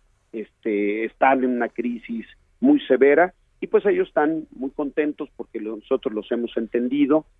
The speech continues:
En la pandemia les dejamos aperturar. El modelo de ciudad al aire libre de la alcaldía Miguel Hidalgo es ejemplo en otras alcaldías y en otros municipios, ¿eh? de cómo hemos podido cohabitar, coexistir entre la reactivación,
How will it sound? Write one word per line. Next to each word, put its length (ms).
En 140
la 100
pandemia 560
les 140
dejamos 400
aperturar. 560
El 120
modelo 540
de 160
ciudad 300
al 120
aire 280
libre 300
de 80
la 60
alcaldía 320
Miguel 240
Hidalgo 240
es 120
ejemplo 800
en 180
otras 260
alcaldías 540
y 60
en 100
otros 260
municipios, 720
¿eh? 140
de 180
cómo 300
hemos 320
podido 400
cohabitar, 640
coexistir 640
entre 560
la 280
reactivación, 920